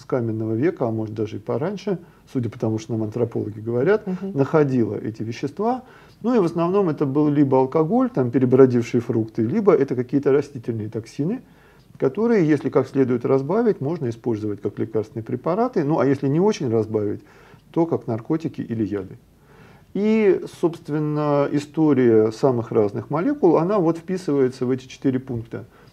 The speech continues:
Speaker 1: То есть они могли использоваться для решения медицинских задач, анальгезии, ну, собственно, и не только, как психостимуляторы, как некие релаксанты, иногда даже с эйфорическим компонентом. Ну и совершенно отдельная сфера, это такая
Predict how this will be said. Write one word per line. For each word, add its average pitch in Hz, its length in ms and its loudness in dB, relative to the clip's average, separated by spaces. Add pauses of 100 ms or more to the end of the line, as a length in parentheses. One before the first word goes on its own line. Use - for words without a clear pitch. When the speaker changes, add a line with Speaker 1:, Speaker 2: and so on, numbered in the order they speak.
Speaker 1:
То 135 60 -2
есть 131 140 -4
они 180 180 0
могли 151 360 4
использоваться 110 640 -2
для 113 400 2
решения 113 520 -4
медицинских 113 600 -8
задач, 196 440 2 (480)
анальгезии, 127 800 0
ну, 139 140 0
собственно, - 360 -8
и 110 40 -6
не 107 100 -8
только, 117 520 -4 (380)
как 131 260 6
психостимуляторы, 117 1120 -4 (280)
как 139 260 2
некие 135 320 2
релаксанты, 143 800 4
иногда 110 360 0
даже 101 360 -2
с - 220 -20
эйфорическим 143 680 -4
компонентом. 196 720 -2 (380)
Ну 226 180 2
и 233 60 4
совершенно 143 560 2
отдельная 180 460 -2
сфера, 131 360 0
это 117 180 0
такая 110 440 -4